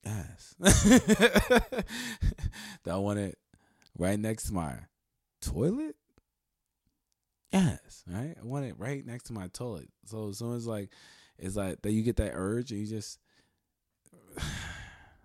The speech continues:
me just put this in here real quick. Ah, God damn it. You feel me? See, as a man, every guy listening to that just was like, mm. <laughs> Even if they won't do it, you go,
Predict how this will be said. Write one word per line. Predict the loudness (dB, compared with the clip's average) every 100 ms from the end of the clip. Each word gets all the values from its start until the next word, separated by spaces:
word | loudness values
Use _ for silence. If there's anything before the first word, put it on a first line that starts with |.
| _
me | -18
just | -18
put | -18 -20
this | -20
in | -20 -20
here | -20 -20
real | -20
quick. | -18 -16 -14 -10 -10 -10 -12 -12 -10 -10 -6 -4 -4 -8 -8
Ah, | -2 2 4 6 6 4 0 -10 _
God | 2 6 8 6 2
damn | 4 8 10 8 6
it. | 0
You | -4 -6
feel | 2 6 8
me? | 6 4 -2 -20 -20 -20 -20 -20 -4
See, | 2 4
as | 4 2
a | 2
man, | 4 6 8 6 2 -4 -12 -20 -20 -20 _ -4
every | -2 -2
guy | -2 -4 -2
listening | -4 -4 -8 -8
to | -6
that | -4 -6 -10 _ _ _ -8
just | -4 -4 -4
was | -8
like, | -8 -10 -14 -20
mm. | -20 -18 -18 -20 _ _ _
<laughs> | 4 4 8 8 8 6 8 6 6 0 -6 -10 -10 -8 -4 -4 -4 -8 -2
Even | 0
if | 2
they | 6 6
won't | 8 6 8
do | 6
it, | 8
you | 6 8
go, | 8 6